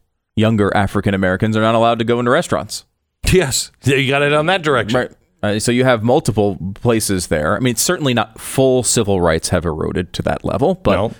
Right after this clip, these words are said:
Speaker 2: but
Speaker 1: again,
Speaker 2: you are
Speaker 1: do you
Speaker 2: being
Speaker 1: wanna go
Speaker 2: to-,
Speaker 1: down this road?
Speaker 2: you're being told that their patience is running thin, and you will not be able to do things if you don't have the vaccine.
Speaker 1: They are.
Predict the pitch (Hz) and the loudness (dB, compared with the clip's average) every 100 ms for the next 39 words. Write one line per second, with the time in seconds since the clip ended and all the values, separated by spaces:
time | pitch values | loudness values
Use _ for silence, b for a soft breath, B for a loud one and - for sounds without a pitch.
0 | b b b - - 110 - - 120 131 | b b b -2 0 0 0 2 2 2
1 | 120 120 104 104 113 120 120 151 104 69 | 2 2 2 2 0 0 0 0 0 -2
2 | - 101 113 98 117 107 104 135 135 107 | -4 -2 0 0 -2 -2 -2 0 0 2
3 | 98 127 117 95 101 98 95 - 92 104 | 0 -2 -4 -2 0 -2 -4 -8 -4 -2
4 | 90 123 113 107 95 104 87 107 101 92 | 0 -2 -2 -2 -2 -2 0 0 0 -2
5 | - 147 127 107 135 - 98 95 92 90 | -2 -2 0 -2 -4 -4 -4 -2 -2 -4
6 | - 87 92 117 117 104 127 127 127 139 | -6 -6 -2 0 0 2 2 4 2 0
7 | 117 107 98 95 92 85 95 92 90 101 | 0 -2 0 0 -2 -2 -2 -2 -2 -2
8 | 110 - 101 92 95 104 98 85 90 90 | -2 -2 -2 0 -2 0 -2 -2 -4 -2
9 | 85 85 85 - - 76 55 60 _ _ | -2 -2 -2 -2 -4 -4 -8 -16 _ _
10 | _ _ _ _ _ _ _ _ _ - | _ _ _ _ _ _ _ _ _ -2
11 | 113 113 | 2 2